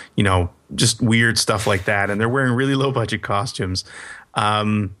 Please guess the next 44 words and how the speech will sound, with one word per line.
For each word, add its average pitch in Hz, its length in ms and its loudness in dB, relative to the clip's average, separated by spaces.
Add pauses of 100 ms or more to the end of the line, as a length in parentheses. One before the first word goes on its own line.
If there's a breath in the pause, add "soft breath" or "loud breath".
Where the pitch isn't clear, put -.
(400)
but 151 120 2
it's 143 140 -2
fun 139 460 0
just 110 160 -2
to 107 80 2
watch. 104 320 0
And 117 120 2
the 117 40 2
best 151 240 -2
part 175 100 2
about 120 160 2
it 113 80 2
is, 117 160 2
is 101 140 -2
that 107 280 -2
for 127 140 0
as 110 140 0
bizarre 110 520 2
as 107 180 0
the 107 100 -2
American 104 440 0
one 117 160 0
is, 131 300 0 (480 loud breath)
if - 140 -2
memory 120 280 2
serves, 120 600 0
it - 80 0
was 107 160 0
actually 107 520 0 (720 soft breath)
cut 117 400 0
a 113 60 2
lot 98 540 0 (180)
to - 80 -12
come 139 180 0
out 139 180 2
here. 147 220 4
So 113 220 0
the, 98 340 -2
the 110 140 -6
Japanese 110 580 0
version, 139 340 0
Shin 110 220 0
Shinobi 107 380 0
Den, 139 280 2